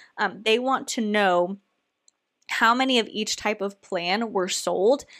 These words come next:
and who bought each kind of plan. So, like, if you bought a one-time consultation, they want a list of everybody who made that purchase. If you bought a, a several month long coaching package with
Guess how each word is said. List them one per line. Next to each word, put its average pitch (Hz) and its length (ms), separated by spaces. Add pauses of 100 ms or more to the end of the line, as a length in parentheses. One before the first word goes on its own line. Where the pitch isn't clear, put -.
(320)
and 208 200
who 254 360
bought 190 520 (160)
each 208 240
kind 196 200
of - 140
plan. - 320
So, 180 460
like, 190 160
if 190 120
you 208 120
bought 185 420
a 208 100
one-time 208 540
consultation, 185 840 (280)
they 220 180
want 214 220
a 190 60
list 190 320
of 202 100 (140)
everybody 185 480
who 196 160
made 170 220
that - 180
purchase. - 500
If 196 140
you 190 100
bought 175 400 (260)
a, 196 200 (100)
a 202 80
several 208 380
month 202 260
long 196 220
coaching 349 420
package 202 580
with 190 240